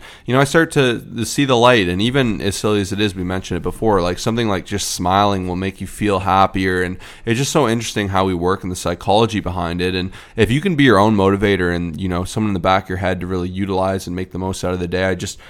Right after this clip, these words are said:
I think it's such an advantage. And today could have been a really, you know, bad day for me where I was demotivated and mellow and not getting done what I needed to. But personally, I guess this is kind of my thoughts too. But,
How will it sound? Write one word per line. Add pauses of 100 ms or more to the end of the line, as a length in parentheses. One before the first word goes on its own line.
(160)
I
think
it's
such
an
advantage.
And
today
could
have
been
a
really,
you
know,
bad (180)
day
for
me
where
I
was
demotivated
and
mellow
and (280)
not
getting
done
what
I
needed
to.
But
personally,
I
guess
this
is
kind
of
my
thoughts
too.
But,